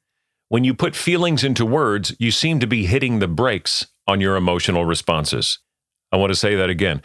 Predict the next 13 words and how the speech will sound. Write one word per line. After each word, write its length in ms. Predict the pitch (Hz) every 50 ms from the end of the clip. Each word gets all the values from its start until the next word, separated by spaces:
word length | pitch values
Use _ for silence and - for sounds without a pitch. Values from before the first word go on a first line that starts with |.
| - - _
When 180 | - 101 104 107
you 140 | 110 113 95
put 200 | - 123 123 110
feelings 580 | - - - 135 147 147 165 175 175 165 143
into 260 | 165 147 139 - 147 143
words, 640 | 135 143 156 131 92 82 78 82 98 101 - - _ _ _ _ _ _ _ -
you 140 | 95 110
seem 300 | 104 - - 139 147 147
to 80 | 135 131
be 200 | 107 117 107 101
hitting 400 | 90 95 127 131 156 165 175 170
the 100 | 160 147
brakes 720 | 123 110 - 160 139 107 98 - - - - - - -